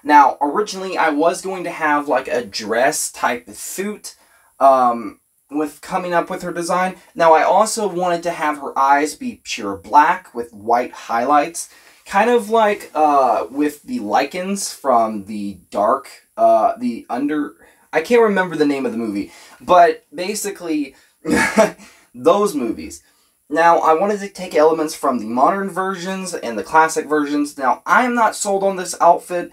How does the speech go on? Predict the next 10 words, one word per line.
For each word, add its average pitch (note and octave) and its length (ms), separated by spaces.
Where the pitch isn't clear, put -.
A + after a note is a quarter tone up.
I D3 120
tried G3+ 300
to F#3 80
look F3 200
at - 280
concept F3 540
art G#3 320
of, C3 460
um, G#2+ 580
uh, G#2+ 340